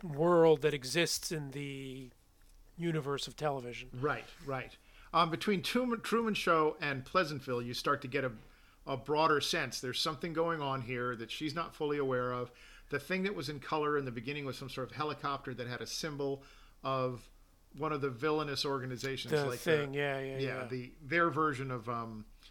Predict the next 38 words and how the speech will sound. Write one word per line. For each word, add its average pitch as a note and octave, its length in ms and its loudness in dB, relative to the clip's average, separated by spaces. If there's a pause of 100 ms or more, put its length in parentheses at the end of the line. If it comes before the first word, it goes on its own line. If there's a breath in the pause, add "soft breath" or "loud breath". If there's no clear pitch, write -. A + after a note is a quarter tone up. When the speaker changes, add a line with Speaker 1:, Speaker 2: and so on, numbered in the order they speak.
(180 soft breath)
Speaker 2:
Spectre, - 600 0
like A#2+ 200 -8
from C3+ 160 -6
the C3+ 100 -2
James C3 320 -2
Bond B2 300 -2
series. - 500 -8 (580 soft breath)
Um, B2 200 2
Speaker 1:
Right. D#3+ 220 6 (300)
Speaker 2:
<clears throat> B2 60 -8 (1120 loud breath)
And, C3+ 360 -2 (500 soft breath)
um, B2+ 640 0 (1400)
oh, A2+ 300 -8
I A2 60 -8
lost A#2+ 300 -4
it. - 100 -16
It - 100 -20
flew C3 240 -8
through A#2+ 200 -10
my A2 120 -10
head. A#2 180 -4
I E3+ 80 4
also B3 200 4
thought D3+ 180 2
of C3 60 0
the A2+ 80 -2
Munsters C3+ 520 0
at A2+ 120 -8
one A2+ 180 -10
point, G#2 260 -14
just C#3+ 200 -6
that C#3 160 -4
kind C#3 240 -4
of A#2 120 -6 (320 soft breath)
fish - 340 -4
out D#3+ 120 4
of B2 160 -2
water. C3 520 2